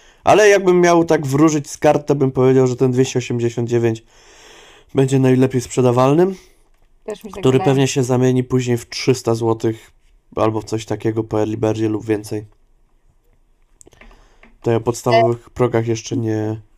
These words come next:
Speaker 1: nie
Speaker 2: ja
Speaker 1: wiemy
Speaker 2: właśnie
Speaker 1: na tą
Speaker 2: patrzę
Speaker 1: chwilę.
Speaker 2: na inne zbiórki. No i te trzydzieści dziewięć tysięcy
Speaker 1: Raczej jest do
Speaker 2: w sensie
Speaker 1: zrobienia.
Speaker 2: jest wykonalnym progiem, nie jest jakiś bardzo duży. No, Glina miało trzydzieści pięć, Brankolonia pięćdziesiąt. <laughs>
Speaker 1: A, c-,
Speaker 2: Brankolonia.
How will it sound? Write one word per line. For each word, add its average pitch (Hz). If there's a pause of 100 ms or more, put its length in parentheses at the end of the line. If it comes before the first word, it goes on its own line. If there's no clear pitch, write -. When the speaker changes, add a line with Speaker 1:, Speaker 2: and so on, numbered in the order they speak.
(100)
Speaker 1:
nie 117
Speaker 2:
ja -
Speaker 1:
wiemy 120
Speaker 2:
właśnie 107
Speaker 1:
na 104
tą 107
Speaker 2:
patrzę -
Speaker 1:
chwilę. 302
Speaker 2:
na 269
inne 269
zbiórki. 240 (500)
No 269
i 427
te 554
trzydzieści -
dziewięć 453
tysięcy 330 (1120)
Speaker 1:
Raczej 139
jest 139
do 131
Speaker 2:
w -
sensie 117
Speaker 1:
zrobienia. 107 (420)
Speaker 2:
jest -
wykonalnym 262
progiem, 262
nie 320
jest 240
jakiś 220
bardzo 208
duży. 196
No, 359
Glina 359
miało 294
trzydzieści -
pięć, 349
Brankolonia 247
pięćdziesiąt. 330
<laughs> -
Speaker 1:
A, 220
c-, -
Speaker 2:
Brankolonia. -